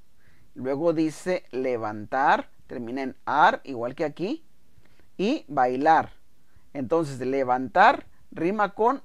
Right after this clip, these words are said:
bailar. Particular con agachar. Esas son las que riman. Ahora vamos a rodear las palabras que se repiten.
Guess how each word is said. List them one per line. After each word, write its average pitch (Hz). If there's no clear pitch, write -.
bailar. 131
Particular 147
con 143
agachar. 123
Esas 190
son 214
las 220
que 170
riman. 147
Ahora 135
vamos 220
a 147
rodear 147
las 143
palabras 131
que 156
se 160
repiten. 170